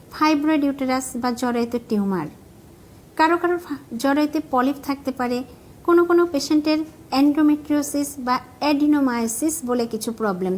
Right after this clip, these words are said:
থাকতে পারে, কোনো পেশেন্টের পলিসিস্টিক ওভারিয়ান ডিজিজ থাকতে পারে, কারোর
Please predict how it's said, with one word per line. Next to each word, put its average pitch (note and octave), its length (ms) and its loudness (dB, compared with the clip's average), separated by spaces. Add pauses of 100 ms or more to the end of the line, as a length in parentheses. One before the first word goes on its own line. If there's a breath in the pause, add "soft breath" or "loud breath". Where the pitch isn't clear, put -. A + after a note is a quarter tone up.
থাকতে D#3+ 320 -8
পারে, A#2 180 -4 (1500 loud breath)
কোনো F4 220 6
পেশেন্টের F4 420 2 (260)
পলিসিস্টিক D#4 720 2 (200)
ওভারিয়ান D4 420 4 (100)
ডিজিজ A#3 280 0 (100)
থাকতে C#4+ 320 -2
পারে, D#4 180 0 (1040)
কারোর D#4 320 4